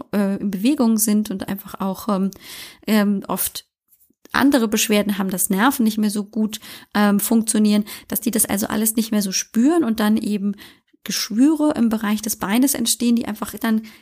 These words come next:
ganz langwierig zu behandeln sind. Das sind also natürlich erst Folgen, die dann über die Monate und Jahre nach so einer Thrombose entstehen können. Aber dessen muss man sich, finde ich, schon auch bewusst sein,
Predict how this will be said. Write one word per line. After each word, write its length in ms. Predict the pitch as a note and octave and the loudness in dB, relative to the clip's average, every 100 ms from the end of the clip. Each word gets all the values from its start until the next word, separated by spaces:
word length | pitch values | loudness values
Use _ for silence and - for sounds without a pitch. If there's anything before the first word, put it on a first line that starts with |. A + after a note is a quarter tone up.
| _ _ | _ _
ganz 300 | A3 A#3+ B3 | 2 2 2
langwierig 840 | A3+ G#3+ A#3+ C4 A3 A#3 A#3+ A#3 | 2 4 4 4 4 4 2 -2
zu 140 | - A3+ | -4 -4
behandeln 520 | G#3 - F#3+ F#3+ D3 | -4 -4 -4 -4 -6
sind. 340 | - - - _ _ _ _ | -10 -14 -18 _ _ _ _
Das 200 | - F#3+ | -8 -2
sind 220 | - A#3 - - - - | 2 2 0 -12 -6 0
also 300 | G3+ G3+ F#3+ _ | 2 0 -2 _
natürlich 500 | G3 F#3+ A3 G#3 - | -4 0 0 0 -2
erst 300 | G#3 F#3+ - | -2 -2 -2
Folgen, 560 | - - G#3+ G#3+ A#3+ A#3 | -6 -4 2 4 4 2
die 300 | G#3 G3+ G3+ - - | 0 -2 -2 -6 -12
dann 140 | - F#3 | -6 -6
über 160 | G#3 | -6
die 100 | G3 | -8
Monate 560 | F3+ F#3 A3+ A#3+ A3 - | -4 0 2 2 0 -6
und 220 | F#3+ - | -10 -6
Jahre 320 | E3 A3 C4+ | -4 0 2
nach 140 | A#3+ A3 | 2 0
so 120 | - | 0
einer 200 | G3+ A3 | -2 -2
Thrombose 500 | - G#3+ G#3+ A3 G#3+ | -2 -2 0 0 0
entstehen 420 | F3 - B3+ E4 | 0 0 2 2
können. 300 | - C4 B3+ - - - | 2 2 2 -2 -18 -10
Aber 280 | - A3+ B3 A3 - | -4 0 0 -2 -2
dessen 240 | A3+ A#3+ | 0 2
muss 180 | A#3 A#3+ | 2 2
man 120 | B3 | 2
sich, 180 | A3 A3 | 0 0
finde 200 | - A3+ | 0 2
ich, 100 | A3 | 2
schon 160 | - G#3+ | 0 -2
auch 160 | G3+ | -4
bewusst 440 | - G3+ A#3 D#4+ - | -6 -4 -2 0 0
sein, 280 | A3+ A3 | 2 2